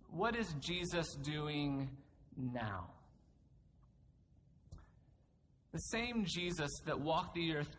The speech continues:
two thousand years ago, the same Jesus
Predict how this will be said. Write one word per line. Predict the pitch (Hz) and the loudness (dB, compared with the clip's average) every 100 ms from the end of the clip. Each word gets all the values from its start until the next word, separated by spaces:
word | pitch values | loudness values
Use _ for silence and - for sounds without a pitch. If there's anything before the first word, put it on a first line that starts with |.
| - | -2
two | 196 | -2
thousand | 185 175 160 156 147 | 2 2 2 2 0
years | 135 135 131 | 2 0 0
ago, | 110 98 98 - - - - - - - - - | -4 -6 -10 -14 -20 -20 -20 -20 -20 -20 -20 -8
the | - | -6
same | - 208 220 202 | -2 2 4 4
Jesus | 190 190 | 2 2